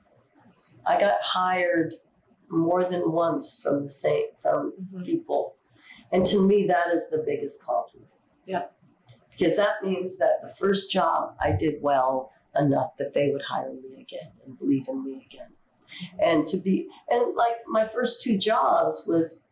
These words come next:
Speaker 1: I did three Andrew Lloyd Webber shows. I did Song and Dance, Starlight Express, and Music of the Night tour. And so you, when I get hired more than once by someone, I'm like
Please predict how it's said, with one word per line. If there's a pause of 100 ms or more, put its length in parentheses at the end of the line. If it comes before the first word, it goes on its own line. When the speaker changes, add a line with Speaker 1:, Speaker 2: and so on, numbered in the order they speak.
Speaker 1:
I
did
three
Andrew
Lloyd
Webber
shows. (960)
I
did
Song
and
Dance,
Starlight
Express, (340)
and
Music
of
the
Night
tour. (380)
And
so
you,
when
I
get
hired
more
than
once (500)
by
someone,
I'm
like